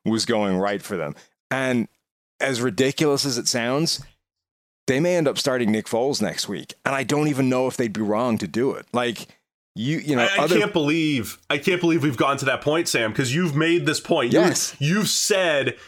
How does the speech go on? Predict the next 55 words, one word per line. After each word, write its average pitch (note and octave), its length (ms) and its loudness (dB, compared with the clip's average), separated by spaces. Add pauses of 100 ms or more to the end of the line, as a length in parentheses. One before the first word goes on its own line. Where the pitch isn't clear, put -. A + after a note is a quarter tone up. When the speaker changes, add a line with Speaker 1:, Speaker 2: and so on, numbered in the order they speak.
(120)
Speaker 2:
it E3+ 160 0
could G3 200 0
be D#3+ 140 0
so G#3+ 480 2
disastrous D#3+ 840 -2 (360)
that D#3 140 2
they D3+ 80 4
have C#3+ 160 0
to - 80 -2
pull B2+ 240 2
Fields. G2 360 -2
It D3+ 140 -2
could F3+ 180 2
be D#3+ 120 2
so A3+ 340 2
bad. C#3 260 2
I C#3 120 0
didn't G#3+ 160 0
think A3 140 -6
it F3+ 40 2
was D#3 120 0
possible. C#3 420 0
I C#3+ 100 0
didn't F#3+ 140 0
think F3+ 120 0
it D#3+ 40 2
would D3 100 2
look B2+ 160 0
this C3 240 0
bad. G2 260 0
I A2+ 60 0
thought A3+ 160 2
it'd A3+ 120 0
be E3+ 140 0
ugly C#3 300 0
at A2 100 -6
times, B2 560 -2 (400)
but C3+ 120 -2
he'd D#3+ 180 0
have C#3+ 180 2
enough C3+ 240 0
plays C3+ 380 0
where C3 100 0
he A2+ 60 -2
bailed A#2 380 0
the A#2 60 -4
team B2 280 0
out A2+ 300 2
and, G#2 120 2
and A2 180 -2
showed A#2+ 280 0
off A#2 180 0
the A2 60 -6
playmaking A#2+ 540 0
ability. B2 500 -2